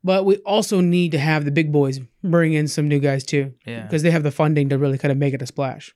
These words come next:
Speaker 2: And I wonder if we'll ever get to the point that some of the big name heroes that are in all of our movies and stuff like that, if they'll actually, like, die,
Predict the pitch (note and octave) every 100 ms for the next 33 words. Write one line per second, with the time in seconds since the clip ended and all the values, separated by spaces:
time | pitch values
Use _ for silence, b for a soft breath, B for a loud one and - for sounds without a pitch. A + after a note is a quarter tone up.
0 | - C3+ C#3 C#3+ F#3+ D3 C3 C#3 C#3 D3
1 | D#3 D3 C#3+ C3 - D#3 D3+ C3+ - C#3+
2 | C#3+ C3 B2+ A2 C#3 C#3 B2+ C#3 C#3 C3
3 | B2 _ _ - D3 D#3 B2 B2 B2 B2
4 | B2+ C#3+ C#3 C3+ A#2+ B2+ C3+ D3+ C#3 B2
5 | B2+ B2 B2+ B2 A#2+ - - C3+ C3 B2+
6 | - B2+ A#2 G#2 _ A#2+ A#2 A#2+ C3 A2
7 | A2